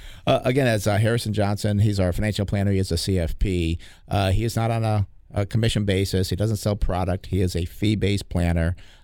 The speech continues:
Uh, no commission splits there or anything. If you wanna give him a call and talk to him directly, <clears throat> you can do that at the office, eight five eight, five four six,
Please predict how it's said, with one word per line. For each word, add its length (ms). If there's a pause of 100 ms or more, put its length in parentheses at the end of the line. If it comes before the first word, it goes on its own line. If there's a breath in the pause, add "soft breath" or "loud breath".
(140)
Uh, 540 (420)
no 520 (1160)
commission 400
splits 320
there 160
or 40
anything. 420 (300 loud breath)
If 180
you 100
wanna 160
give 80
him 60
a 60
call 320
and 100
talk 200
to 80
him 100
directly, 580 (200 soft breath)
<clears throat> 200
you 160
can 100
do 120
that 60
at 80
the 100
office, 400
eight 160
five 260
eight, 300 (320 soft breath)
five 340
four 260
six, 600